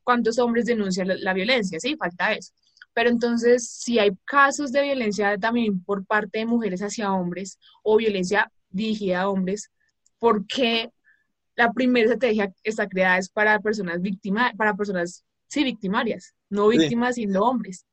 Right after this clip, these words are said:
Speaker 1: O sea, es lo que yo, o sea,
Speaker 2: Claro, sí.
Speaker 1: me, me causa como,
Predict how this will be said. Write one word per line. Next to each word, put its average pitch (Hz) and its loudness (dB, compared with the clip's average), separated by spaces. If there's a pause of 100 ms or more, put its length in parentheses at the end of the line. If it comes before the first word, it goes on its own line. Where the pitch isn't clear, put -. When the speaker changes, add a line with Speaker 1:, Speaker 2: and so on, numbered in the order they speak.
(140)
Speaker 1:
O 190 -8
sea, 190 -2 (460)
es 240 2
lo 254 6
que 320 6
yo, 240 8
o 311 6
sea, 247 4
Speaker 2:
Claro, 226 2
sí. 214 2
Speaker 1:
me, 220 0
me 220 0
causa 208 2
como, 254 4